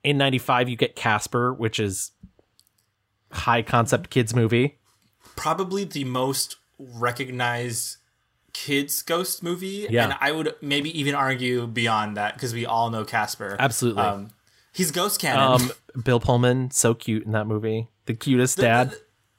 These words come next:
Speaker 2: yeah, the, the movie just overall, again, like, great style.
Speaker 1: And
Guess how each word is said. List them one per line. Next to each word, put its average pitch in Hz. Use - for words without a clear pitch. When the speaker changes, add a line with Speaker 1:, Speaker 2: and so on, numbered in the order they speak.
Speaker 2:
yeah, 190
the, 185
the 185
movie 220
just 170
overall, 139
again, 143
like, 131
great 147
style. 135
Speaker 1:
And 175